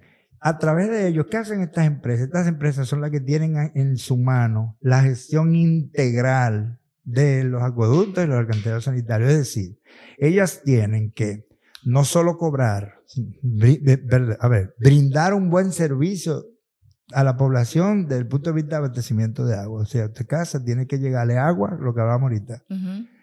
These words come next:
Speaker 1: Calidad y cantidad. Sí,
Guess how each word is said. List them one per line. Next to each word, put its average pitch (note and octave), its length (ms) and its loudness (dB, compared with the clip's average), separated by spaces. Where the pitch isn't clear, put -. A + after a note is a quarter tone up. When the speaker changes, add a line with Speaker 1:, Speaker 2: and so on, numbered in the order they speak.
Speaker 1:
Calidad C#3+ 360 4
y E3 40 -2
cantidad. B2 540 -2
Sí, G#2+ 200 -6